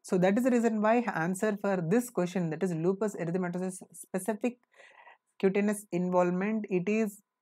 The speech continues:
malar rash. So you can see here, this is the malar rash. Whereas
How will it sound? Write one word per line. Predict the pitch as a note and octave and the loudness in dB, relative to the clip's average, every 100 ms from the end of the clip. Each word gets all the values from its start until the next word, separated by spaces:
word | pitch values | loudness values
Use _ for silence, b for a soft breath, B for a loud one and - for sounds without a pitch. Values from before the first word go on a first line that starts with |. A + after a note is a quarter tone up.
| - | -8
malar | C#3+ C3+ D#3 F#3+ F3+ | -4 -2 2 2 2
rash. | E3 B3 C4+ - _ _ _ _ _ _ _ _ _ _ _ _ | 0 0 -4 -14 _ _ _ _ _ _ _ _ _ _ _ _
So | - D#3 | -8 -6
you | D3+ D3+ | -4 -4
can | D#3+ D#3+ | -4 -4
see | F3+ | 0
here, | F3 F#3+ | 2 2
this | E3+ D#3 E3 | 0 -2 -6
is | D#3 | -8
the | D3+ | -8
malar | C#3+ C3+ D3 D3+ | -6 -4 -2 -2
rash. | F3+ B3+ - _ _ _ _ _ _ _ _ _ _ _ _ _ _ _ _ _ _ _ _ _ _ _ _ _ _ _ _ - b b b b b b | -2 -4 -10 _ _ _ _ _ _ _ _ _ _ _ _ _ _ _ _ _ _ _ _ _ _ _ _ _ _ _ _ -20 b b b b b b
Whereas | F3+ G3 A#3+ C4 | 2 4 4 2